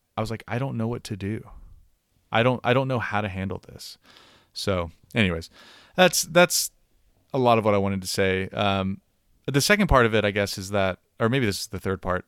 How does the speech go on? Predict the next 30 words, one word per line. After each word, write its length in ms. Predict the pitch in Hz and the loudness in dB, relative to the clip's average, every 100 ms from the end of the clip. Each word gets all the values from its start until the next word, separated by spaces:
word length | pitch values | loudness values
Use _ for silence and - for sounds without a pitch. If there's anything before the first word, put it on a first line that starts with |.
| _ - | _ -4
Um, 320 | 101 90 92 _ _ _ _ _ _ _ - - - - _ _ _ _ - | -4 -4 -8 _ _ _ _ _ _ _ -20 -20 -20 -20 _ _ _ _ -2
these 180 | 165 - | 0 0
feelings, 800 | 160 190 190 135 104 92 - - _ _ _ _ _ - | 0 0 2 2 0 -2 -6 -10 _ _ _ _ _ 0
here, 220 | 143 160 | 2 4
here's, 340 | 175 233 196 - | 4 2 0 -4
here's, 300 | 127 190 185 | -2 0 2
like, 160 | 156 120 | -2 -2
the 100 | 120 | -4
real, 640 | 104 104 117 107 90 87 - - _ _ _ _ - | -4 -4 -2 -2 -6 -12 -20 -20 _ _ _ _ -18
like, 220 | 92 98 - _ - | -10 -10 -10 _ -8
problem 600 | - 104 95 92 82 92 - - - _ _ _ _ _ - | -4 -2 -4 -4 -12 -14 -18 -18 -20 _ _ _ _ _ -10
of 160 | 101 | -8
evil. 400 | 95 90 87 95 - | -8 -10 -12 -12 -10
It's, 200 | 113 - | -8 -8
it's 220 | 131 - | -10 -4
doesn't 260 | 147 175 | -2 0
have 140 | 147 139 | -2 -6
to 100 | - | -6
do 160 | 110 | -4
with 160 | 107 95 | -2 -4
the 80 | 101 | -6
existence 400 | 87 95 92 - | -10 -10 -10 -12
of 140 | 95 | -14
God. 240 | 95 87 92 | -10 -10 -6
Like, 160 | 101 | -6
we 80 | 131 | -6
can 140 | 147 | -6
set 200 | - 110 98 | -6 -6 -6
that 140 | 98 | -10
aside. 460 | 92 98 90 - | -8 -4 -4 -6